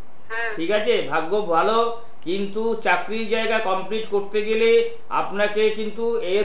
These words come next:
Speaker 2: প্রতিকার কিন্তু করে নিতে হবে। এবং বিবাহটা যাতে সা-, ইজিলি হয়ে যায়,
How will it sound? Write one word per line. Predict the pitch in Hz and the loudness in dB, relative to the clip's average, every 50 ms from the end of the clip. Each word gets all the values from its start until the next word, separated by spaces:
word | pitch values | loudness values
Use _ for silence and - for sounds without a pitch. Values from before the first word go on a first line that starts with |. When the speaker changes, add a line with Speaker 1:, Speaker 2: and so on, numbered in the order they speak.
| 208 | 0
Speaker 2:
প্রতিকার | - 190 175 - 202 196 208 208 202 | -2 -4 -2 -2 -2 0 2 2 2
কিন্তু | 196 208 208 185 202 208 | 2 -2 -4 -4 -4 -4
করে | 208 190 196 202 196 | -4 -2 -2 -2 -2
নিতে | 196 196 196 202 | -2 -2 0 0
হবে। | 180 175 180 175 170 160 143 - - - - - - - | 2 2 2 2 2 0 -2 -2 -4 -6 -6 -6 -6 -4
এবং | - 151 170 190 196 180 | -4 -2 0 -2 -2 -2
বিবাহটা | 147 170 180 180 196 196 202 202 208 214 | -2 -2 0 2 4 4 6 6 4 2
যাতে | 214 208 214 226 | 0 0 0 -2
সা-, | 202 - 175 175 165 | -2 -2 -4 -4 -2
ইজিলি | 170 180 165 175 208 214 226 214 175 | -2 -4 -4 -4 -4 0 0 0 2
হয়ে | 190 214 214 208 | 4 4 4 4
যায়, | 202 190 180 185 - 151 | 4 4 4 4 4 2